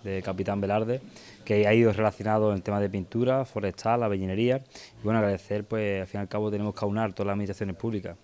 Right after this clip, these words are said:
en este caso que es un programa del Ministerio. Y también aunar, pues tenemos que todas las administraciones públicas junto con la empresa privada para intentar bajar ese desempleo existente que, bueno, hoy en, hoy hemos recibido una gran noticia que no es otra,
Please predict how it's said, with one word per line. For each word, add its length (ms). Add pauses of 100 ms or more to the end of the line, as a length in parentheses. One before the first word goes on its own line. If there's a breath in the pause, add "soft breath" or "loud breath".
en 140
este 160
caso 260
que 60
es 60
un 60
programa 260
del 120
Ministerio. 560 (520 loud breath)
Y 40
también 260
aunar, 300
pues 480
tenemos 220
que 160
todas 240
las 60
administraciones 440
públicas 280
junto 240
con 100
la 60
empresa 260
privada 380 (360 loud breath)
para 140
intentar 420
bajar 320
ese 240
desempleo 680
existente 680 (220)
que, 280
bueno, 320
hoy 200
en, 180
hoy 320
hemos 240
recibido 300
una 100
gran 320
noticia 480 (540 loud breath)
que 160
no 160
es 400
otra, 460